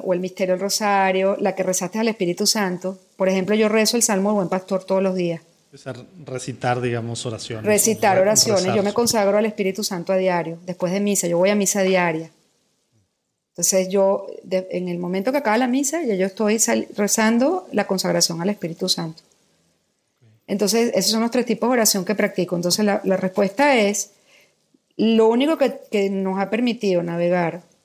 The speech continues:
Speaker 1: que me ha permitido navegar por situaciones muy duras de vida, imagínate lo que es estar hospitalizada ciento tres días, un año en hospital, eso es desquiciante. Ha sido,
Speaker 2: No me puedo
Speaker 1: eh,
Speaker 2: imaginar eso.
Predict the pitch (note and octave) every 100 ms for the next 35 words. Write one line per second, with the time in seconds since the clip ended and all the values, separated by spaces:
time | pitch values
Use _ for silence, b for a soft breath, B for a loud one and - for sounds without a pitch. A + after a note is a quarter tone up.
0 | _ _ F3+ F3+ F#3+ A#3+ A3+ G3+ A3+ G3+
1 | F#3+ F3 F3+ - - F3+ G3 F3+ E3+ F#3
2 | A3+ C4 A#3 A#3+ A3 F#3 E3+ F3 G3 b
3 | b b b - F#3+ F#3+ - C#4 A3 A3
4 | A3 B3 B3 C4 G#3+ G3 F#3+ F#3+ F#3+ A3
5 | A3+ A#3 A3+ A3+ A#3 A3 F3+ F#3 A3 A3
6 | G3+ E3+ D#3 D#3 G3+ A3+ A3+ G3 - E3
7 | D#3 - - _ _ _ _ _ _ _
8 | _ _ _ _ _ _ _ _ - F#3
9 | B3+ B3 A#3 C#4+ - - _ _ _ _
10 | _ B2 A#2+ B2 D#3 G3+ G3 F#3+ F#3 F#3
11 | -